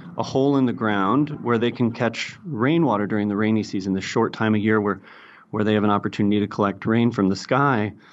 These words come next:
But these holes are just, uh, it's just a muddy hole in the ground. So the solution that we provide there is a massive concrete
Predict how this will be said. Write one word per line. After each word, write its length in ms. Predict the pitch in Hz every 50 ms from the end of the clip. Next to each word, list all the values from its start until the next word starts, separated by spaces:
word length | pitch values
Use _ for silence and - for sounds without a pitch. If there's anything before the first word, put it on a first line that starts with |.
| - - _ -
But 200 | - 113 113 120
these 140 | 120 110 -
holes 300 | 117 123 143 147 123 110
are 80 | 107
just, 240 | 92 107 101 - - - - -
uh, 140 | 110 110 -
it's 160 | - 113 113
just 220 | - 131 117 - 120
a 20 |
muddy 260 | 110 107 107 110 110
hole 200 | 107 110 113 123
in 80 | 120 110
the 80 | 101
ground. 480 | 92 101 87 90 87 - - - - - _ _
So 220 | - - - 117
the 100 | 98 107
solution 380 | - - 131 151 160 156 - 147
that 80 | 131 123
we 60 | 117
provide 420 | 120 123 113 113 113 113 113 110
there 300 | 117 113 113 110 110 - - - - _ _ -
is 200 | - 117 98 -
a 80 | 101 101
massive 720 | 107 113 120 127 123 120 123 120 120 - 117 104 98 -
concrete 640 | - - 113 113 113 113 113 - 120 110 107 101